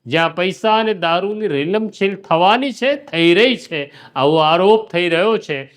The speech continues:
ત્યારે આપણે કેવી રીતના અપેક્ષા રાખીએ કે ચૂંટણી પારદર્શક રીતે સારા ઉમેદવારને પસંદ કરી તેને ચૂંટી મોકલવાનું કામ કરીએ છે? મને લાગે છે આખો દારો મદાર મતદાર ઉપર છે. જો મતદાર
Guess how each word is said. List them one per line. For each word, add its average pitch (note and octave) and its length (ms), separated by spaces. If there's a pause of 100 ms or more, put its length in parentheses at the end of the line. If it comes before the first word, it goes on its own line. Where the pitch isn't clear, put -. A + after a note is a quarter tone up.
(180)
ત્યારે F3 280
આપણે E3 380
કેવી G3 360
રીતના E3+ 400
અપેક્ષા D#3 440
રાખીએ C#3 520 (400)
કે C#3+ 120
ચૂંટણી C#3+ 580 (360)
પારદર્શક D3 760
રીતે B2 320 (340)
સારા D3 580
ઉમેદવારને D3 680
પસંદ D#3+ 460
કરી B2+ 380
તેને C3 180 (120)
ચૂંટી E3 280
મોકલવાનું D3 680
કામ B2+ 300
કરીએ D3+ 340
છે? A#2 180 (360)
મને F3+ 260
લાગે C4 320
છે C4 140
આખો G3+ 340
દારો E3+ 280
મદાર D#3 400 (420)
મતદાર F#3 580
ઉપર G3+ 340
છે. E3+ 180
જો D#3 160
મતદાર E3 440